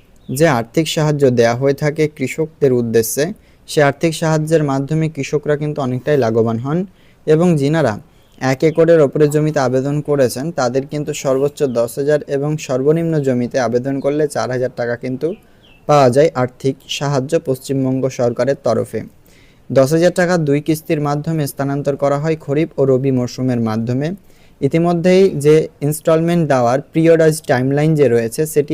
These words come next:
already অ্যানাউন্সমেন্ট করে দিয়েছে পশ্চিমবঙ্গ সরকার, কিন্তু অফিসিয়াল ডেটটি অ্যানাউন্সমেন্ট এখনও পর্যন্ত করেননি। কবে করবে অফিসিয়াল অ্যানাউন্সমেন্ট ডেট সেটা এখনও পর্যন্তও জানানো যায়নি।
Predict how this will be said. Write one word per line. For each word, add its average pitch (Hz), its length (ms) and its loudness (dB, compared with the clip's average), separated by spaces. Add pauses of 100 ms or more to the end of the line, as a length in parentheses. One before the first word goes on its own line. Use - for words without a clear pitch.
already 135 280 0
অ্যানাউন্সমেন্ট 131 680 -2
করে 135 200 2
দিয়েছে 143 340 0
পশ্চিমবঙ্গ 131 680 -4
সরকার, 113 440 -4 (460)
কিন্তু 156 180 2
অফিসিয়াল 160 580 4
ডেটটি 143 340 2
অ্যানাউন্সমেন্ট 139 640 -2
এখনও 131 300 -2
পর্যন্ত 139 440 -4
করেননি। 110 600 -2 (1200)
কবে 151 260 6
করবে 160 300 6
অফিসিয়াল 139 500 2
অ্যানাউন্সমেন্ট 143 680 -2
ডেট 165 180 2
সেটা 135 360 -2
এখনও 139 260 -2
পর্যন্তও 147 600 0
জানানো 127 420 -2
যায়নি। 110 400 -4